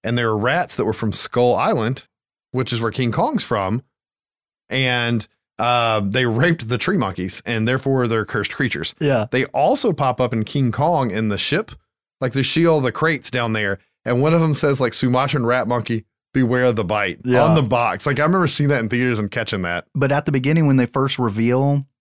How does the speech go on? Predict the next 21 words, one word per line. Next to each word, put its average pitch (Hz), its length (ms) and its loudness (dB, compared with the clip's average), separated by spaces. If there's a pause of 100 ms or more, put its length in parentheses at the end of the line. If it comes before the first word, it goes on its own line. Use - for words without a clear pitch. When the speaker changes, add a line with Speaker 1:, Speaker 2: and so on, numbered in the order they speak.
Speaker 2:
where 117 280 0
they're, 113 360 0
they're 110 180 -2
at 113 220 -2
before 120 280 0
they're, 110 240 0
it 110 100 -4
shows 117 220 0
them 110 140 2
with 110 140 -2
the - 60 -2
monkey, 123 280 0
it 110 60 0
actually 110 400 -4
says 113 640 0 (180)
Skull 120 360 0
Island 110 460 2
and 98 120 0
then 98 100 0
the 92 60 0
date. - 320 -8